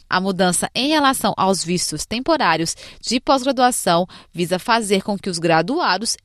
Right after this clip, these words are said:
encontrem empregos qualificados ou saiam do país.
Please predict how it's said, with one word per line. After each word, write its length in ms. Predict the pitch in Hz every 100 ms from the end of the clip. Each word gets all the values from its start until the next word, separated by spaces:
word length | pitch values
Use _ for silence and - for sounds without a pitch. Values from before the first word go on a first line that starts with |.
| 311
encontrem 640 | 466 - 220 247 320 320 -
empregos 500 | 349 247 196 202 -
qualificados 800 | - 311 453 427 311 196 196 - - _
ou 140 | 349
saiam 420 | 370 - 233 240 269
do 100 | 294
país. 460 | 370 - - -